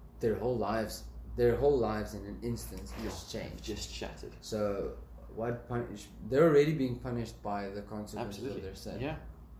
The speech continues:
Speaker 1: Um, and most people are. Um, so that's good.
Speaker 2: Um, is that the only two? Okay, moving on.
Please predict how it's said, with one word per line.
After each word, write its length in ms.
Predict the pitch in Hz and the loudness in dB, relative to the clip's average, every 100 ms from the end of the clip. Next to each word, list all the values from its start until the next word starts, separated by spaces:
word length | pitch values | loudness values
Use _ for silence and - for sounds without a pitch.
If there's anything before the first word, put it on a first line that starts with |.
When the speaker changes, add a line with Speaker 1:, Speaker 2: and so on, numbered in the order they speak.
| - - - - | -18 -20 -16 -12
Speaker 1:
Um, 240 | 92 90 90 | -8 -8 -4
and 140 | 107 | 0
most 300 | 117 131 127 | 4 4 2
people 360 | 120 - 107 90 - | -6 -2 -2 -4 -6
are. 240 | 80 78 - - - - - - - - - | -6 -6 -8 -14 -18 -18 -20 -18 -16 -14 -12
Um, 180 | 50 - - - - - - | -12 -12 -12 -14 -16 -16 -16
so 220 | - - - - - | -14 -12 -14 -16 -18
that's 140 | - | -16
good. 180 | - - - - - - - - - - - - - - - - | -12 -10 -10 -16 -18 -18 -14 -14 -14 -12 -12 -14 -14 -16 -14 -10
Speaker 2:
Um, 220 | 98 101 98 101 - - - - - - - - - - - - - - - - - - - - - - - - - - - - - - | -8 -6 -8 -10 -10 -12 -12 -14 -14 -14 -12 -12 -12 -14 -14 -16 -16 -18 -18 -16 -16 -14 -14 -14 -12 -12 -14 -16 -16 -16 -18 -18 -14 -8
is 80 | 98 | -6
that 140 | 95 | -4
the 120 | 76 | -4
only 140 | 76 87 | -6 -6
two? 200 | - 82 - - | -8 -12 -12 -12
Okay, 160 | 82 78 | -10 -8
moving 200 | 82 82 | -6 -4
on. 100 | 69 | -6